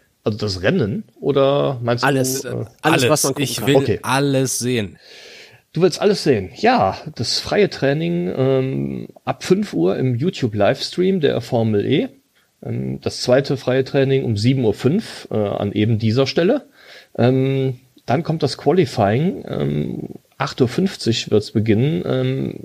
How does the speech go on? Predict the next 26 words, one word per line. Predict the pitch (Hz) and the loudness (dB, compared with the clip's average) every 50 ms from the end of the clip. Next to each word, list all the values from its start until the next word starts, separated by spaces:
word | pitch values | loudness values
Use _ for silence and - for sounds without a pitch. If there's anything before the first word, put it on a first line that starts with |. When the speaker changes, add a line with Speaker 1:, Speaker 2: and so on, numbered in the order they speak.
| - _ - | -20 _ -8
Speaker 1:
das | - 117 - - - - | -6 -6 -6 -6 -10 -6
zeigt, | - - 131 127 139 139 - - - - | -2 0 2 2 2 0 -2 -6 -10 -6
äh, | - 127 | -4 -2
Eurosport | 123 120 - - 139 185 156 135 127 - - 107 101 98 - - | -2 0 2 2 2 4 4 2 0 0 0 0 0 0 0 0
eins, | 92 104 120 208 254 - - - - - _ _ _ _ _ _ - | 0 0 0 0 -2 -2 -4 -6 -6 -10 _ _ _ _ _ _ -4
ähm, | 143 127 127 131 135 135 135 131 131 131 131 131 - - - | -2 0 0 0 0 2 2 2 2 2 2 0 -2 -4 -4
im | 120 113 113 | -4 -4 -4
Fernsehen. | - - 113 113 123 127 139 180 247 320 294 - _ _ _ _ _ _ _ _ - 214 - | -2 0 2 2 2 4 2 2 0 0 -4 -10 _ _ _ _ _ _ _ _ -14 -8 -4
Ähm, | - - 107 107 110 110 113 | -2 0 0 0 0 0 0
Speaker 3:
Mhm. | 180 254 110 110 - - - 120 - - - _ _ | 0 0 -2 -2 -4 -6 -8 -12 -12 -14 -20 _ _
Speaker 1:
Auf, | - 120 117 | 0 2 2
über | 120 - - 120 120 | 2 2 4 4 6
YouTube | 120 170 196 - - 170 147 143 | 6 6 4 4 2 -2 0 2
ist, | 131 127 120 - - - - | 2 2 2 0 -6 -6 -4
äh, | 113 - 127 127 123 120 120 113 110 | -2 0 2 2 4 2 2 2 0
ist | 107 - - | -2 -2 -2
das | - 110 - - - | -2 -2 -2 -6 -6
aller | - - 117 127 | -2 0 0 0
Voraussicht | 123 - 113 101 113 120 120 - 120 - | 0 0 0 0 0 0 0 -4 -4 -2
nach | 120 113 104 - | -2 -2 0 -2
wie | 113 | -2
in | 104 | -2
der | 104 98 | -2 -2
vergangenen | - 98 101 104 104 107 104 | 0 0 0 2 2 0 0
Saison | 95 107 104 101 101 107 - - - - - - | 2 2 2 2 0 -2 -4 -8 -14 -18 -14 -10
gegeoblockt. | 113 104 98 101 104 110 120 110 120 143 156 - - - - - | -8 -4 0 2 4 4 4 4 4 2 2 0 0 -6 -16 -16